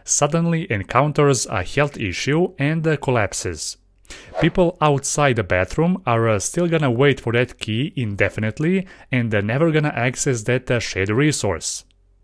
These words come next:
However, there is a safety mechanism that, uh, allows us to obtain the key back if something bad happens.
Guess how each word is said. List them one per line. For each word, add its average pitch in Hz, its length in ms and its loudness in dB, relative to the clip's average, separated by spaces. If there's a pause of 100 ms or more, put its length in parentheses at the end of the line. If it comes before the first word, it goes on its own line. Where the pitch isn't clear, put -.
(380)
However, 131 560 2 (300)
there 170 180 2
is 143 160 0
a 120 100 -4
safety - 400 -2
mechanism 110 800 -2
that, 120 260 -2
uh, 117 100 2
allows 120 440 0
us 156 160 0
to 123 160 2
obtain 151 400 0
the 131 100 2
key 131 240 -4
back 107 500 -2 (300)
if 185 160 0
something 117 440 -2
bad 95 240 2
happens. 101 640 -2